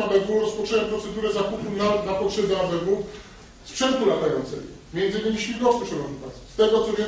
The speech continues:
zostało to zatrzymane. Polska jako jedyna w zasadzie służba w Europie Środkowo-Wschodniej,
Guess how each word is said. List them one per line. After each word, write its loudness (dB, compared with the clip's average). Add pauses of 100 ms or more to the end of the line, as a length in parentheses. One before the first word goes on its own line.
zostało -2
to -4 (380)
zatrzymane. 0 (240)
Polska 4
jako 2
jedyna 2
w 0
zasadzie -2
służba -2
w 2
Europie 0
Środkowo-Wschodniej, -4